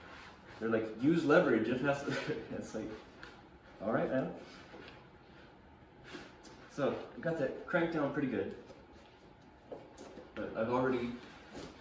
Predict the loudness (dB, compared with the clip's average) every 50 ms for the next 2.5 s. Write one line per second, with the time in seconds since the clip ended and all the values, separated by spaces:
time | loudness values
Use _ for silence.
0 | -20 -12 -6 -2 0 2 4 4 4 4 2 4 4 4 4 4 0 -4 -10 -12
1 | -12 -14 -14 -16 -18 -20 -20 -16 -10 -2 2 4 4 4 4 2 0 -4 -2 0
2 | 2 2 2 2 0 2 2 2 2 2